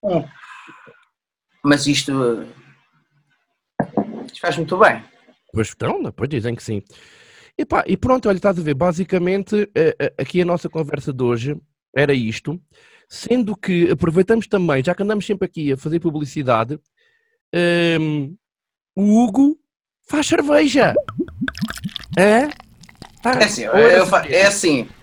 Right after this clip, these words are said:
Speaker 1: eu, <laughs> é, é assim, já há muito tempo não faço cerveja, não é? Porque estou com a pressão parada, eh, à espera de um, de um melhor local para fa-, para,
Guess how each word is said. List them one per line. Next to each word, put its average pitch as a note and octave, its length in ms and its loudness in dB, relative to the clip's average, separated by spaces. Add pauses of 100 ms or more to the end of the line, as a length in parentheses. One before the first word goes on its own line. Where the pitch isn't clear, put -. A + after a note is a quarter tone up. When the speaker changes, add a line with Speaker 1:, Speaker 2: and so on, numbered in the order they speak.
Speaker 1:
eu, F#3+ 140 6
<laughs> - 20 8
é, F3 120 4
é - 1300 0 (500)
assim, - 600 -2 (420)
já A#3 220 6
há A#3+ 40 6
muito A#3 180 4
tempo A#3+ 120 6
não A#3+ 120 6
faço A#3 300 4
cerveja, F3+ 720 4 (200)
não D3 80 -4
é? F3+ 240 -2 (100)
Porque D3 840 -6 (680)
estou - 180 -12
com - 60 -18
a - 40 -20
pressão D#3 280 -10
parada, G#3 600 2 (280)
eh, - 40 -14 (540)
à - 100 -8
espera F3 300 -2
de D#3 80 -10
um, D#3+ 320 -8
de D3 80 -6
um D#3+ 60 -6
melhor D#3+ 200 -2
local B2+ 460 -6 (180)
para C3+ 220 -6
fa-, - 260 -10
para, B2 540 -6